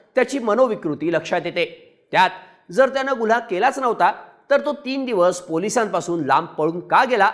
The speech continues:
असाही सवाल त्याच्या वकिलांना केला जातोय. या सगळ्याबद्दल तुम्हाला काय वाटतं? गाडेला वाचवण्यासाठी त्याच्या वकिलांकडून असा दावा केला जातोय का?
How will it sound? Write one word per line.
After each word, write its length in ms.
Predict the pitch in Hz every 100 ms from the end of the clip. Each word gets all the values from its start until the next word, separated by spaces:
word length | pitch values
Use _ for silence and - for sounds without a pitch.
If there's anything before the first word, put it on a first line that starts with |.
| - - _ -
असाही 280 | 143 175
सवाल 340 | 208 190 135 151
त्याच्या 240 | 143 165
वकिलांना 500 | 135 123 185 143 127
केला 260 | 143 165 165
जातोय. 300 | 160 160 165 165 - _ _ -
या 80 | 117
सगळ्याबद्दल 760 | - - 117 190 165 131 139
तुम्हाला 340 | 160 139 147 185
काय 140 | 185
वाटतं? 300 | 180 180 190 - - - _ _ 147
गाडेला 400 | 175 202 226 226
वाचवण्यासाठी 800 | 214 196 214 202 196 185 160 165
त्याच्या 240 | 165 151 151
वकिलांकडून 680 | 120 147 214 240 226 208 208 - - _
असा 220 | 220 277
दावा 240 | 233 202 185
केला 340 | 190 196 254
जातोय 300 | 247 247 233
का? 160 | 208